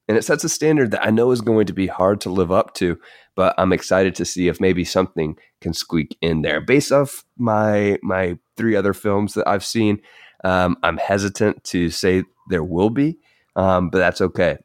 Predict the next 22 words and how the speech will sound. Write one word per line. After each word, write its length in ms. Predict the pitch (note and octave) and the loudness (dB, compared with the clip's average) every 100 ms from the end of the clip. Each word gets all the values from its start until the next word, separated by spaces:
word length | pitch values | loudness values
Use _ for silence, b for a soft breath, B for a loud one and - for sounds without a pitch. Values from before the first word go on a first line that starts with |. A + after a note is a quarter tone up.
| - | -2
I 100 | F2+ | -2
think 260 | - G#2 - _ | 0 -2 -2 _
starting 420 | - F#2 G2 F#2+ | -4 0 2 4
with 180 | F2+ - | 2 0
this 200 | F#2 - | -4 0
one 220 | G#2+ G#2 | 0 0
is 80 | D#2+ | 0
a 60 | |
good 200 | D#2+ F2+ | 0 -2
place 300 | E2+ F2+ F2 | 0 -2 -2
to 100 | - | -8
start, 460 | E2+ - F#2 G2 - B B - | -14 -4 0 0 -2 B B -6
and 100 | E2+ | -4
it's 100 | - | -2
something 480 | - E2+ - D#2+ D#2 b b | 0 0 0 -2 -2 b b
for 160 | - E2 | -4 -2
the 100 | - | -2
other 240 | G#2 E2 E2 | -2 0 -2
films 400 | - D2 D2+ - | -2 -2 -2 -4
to 80 | D#2 | -4
reach 320 | D2+ G1+ - | -2 -4 -6
to. 180 | - | -6